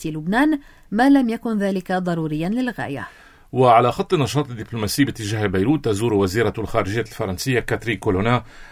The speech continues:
Speaker 2: التي تصل الأحد إلى إسرائيل، ووزير خارجية تركيا هاكان فيدان لبنان مطلع الأسبوع المقبل لتأكيد موقف بلديهما بضرورة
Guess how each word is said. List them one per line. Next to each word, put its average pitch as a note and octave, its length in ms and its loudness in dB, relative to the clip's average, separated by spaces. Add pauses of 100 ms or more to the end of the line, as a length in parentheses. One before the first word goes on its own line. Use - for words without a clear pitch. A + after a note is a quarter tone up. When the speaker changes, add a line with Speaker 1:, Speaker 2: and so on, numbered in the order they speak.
(160)
Speaker 2:
التي C3+ 320 2
تصل E3+ 280 -2
الأحد A2+ 440 -2
إلى G2+ 160 -2
إسرائيل، G#2+ 520 -2
ووزير F2+ 320 -4
خارجية G#2 340 -2
تركيا A#2 520 0 (280)
هاكان C#3+ 420 0
فيدان A#2 460 2 (120)
لبنان A2 400 0
مطلع B2 340 0
الأسبوع G2+ 340 -2
المقبل C#3 760 -2
لتأكيد A2+ 480 -4
موقف B2 460 -2
بلديهما G2+ 680 2 (380)
بضرورة B2 440 2